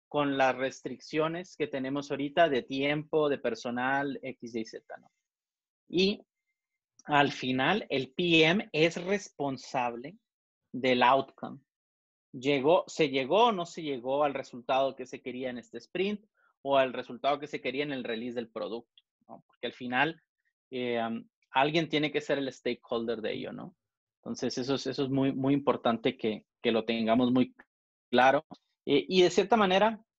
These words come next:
es una mala práctica, eh, pero también el P M es responsable de todo, de, de, de to-, de cómo va el, el, el avanzando el producto, ¿no? Las,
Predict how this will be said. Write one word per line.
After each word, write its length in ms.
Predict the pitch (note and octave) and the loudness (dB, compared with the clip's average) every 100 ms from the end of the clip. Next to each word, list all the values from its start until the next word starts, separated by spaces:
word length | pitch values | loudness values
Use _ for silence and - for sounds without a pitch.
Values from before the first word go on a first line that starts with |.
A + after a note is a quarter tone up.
| _ _ _ _ _ _ _ _ _ _ - | _ _ _ _ _ _ _ _ _ _ -2
es 280 | F#3 F#3+ | 0 0
una 160 | G#3+ F#3+ | -2 0
mala 260 | F#3 F#3+ - | 2 2 2
práctica, 560 | D3+ - F#3+ G#3 B3 _ _ _ - | -2 -2 -8 -8 -10 _ _ _ -10
eh, 360 | D3+ C#3+ C3 B2+ A#2+ - _ | -4 -2 -2 -4 -6 -10 _
pero 280 | D#3+ D#3 F3+ | 2 2 0
también 400 | D#3+ C#3+ D3 D3 | -2 -2 -2 -2
el 200 | C#3+ - | -6 -8
P 200 | - C#3 | -6 -4
M 140 | C#3 C#3 | -2 -4
es 80 | |
responsable 500 | C#3+ - A#2 B2 A2+ | -6 -10 -6 -4 -2
de 60 | A2+ | -2
todo, 280 | - A2 G#2+ | -2 -4 -4
de, 260 | A#2+ A#2+ - | -4 -6 -4
de, 220 | A2+ A2+ - | -2 -2 -2
de 160 | A2+ | -4
to-, 220 | - A2+ B2+ | -2 -6 -4
de 180 | A#2+ | -4
cómo 280 | - C#3 C#3 | -2 2 4
va 280 | B2+ C3 C3+ _ - | 4 4 0 _ -12
el, 240 | A#2+ A2 - | -8 -8 -8
el, 320 | A#2 G#2+ G#2 - | -10 -10 -12 -6
el 340 | A2 G#2 - - | -6 -6 -12 -4
avanzando 520 | B2 A#2 - A#2 A#2 | 0 0 0 0 0
el 100 | A2 | 0
producto, 480 | A2 G#2+ A2 - A2+ | 0 0 -4 -6 -4
¿no? 120 | B2+ | -2
Las, 200 | C3 | -2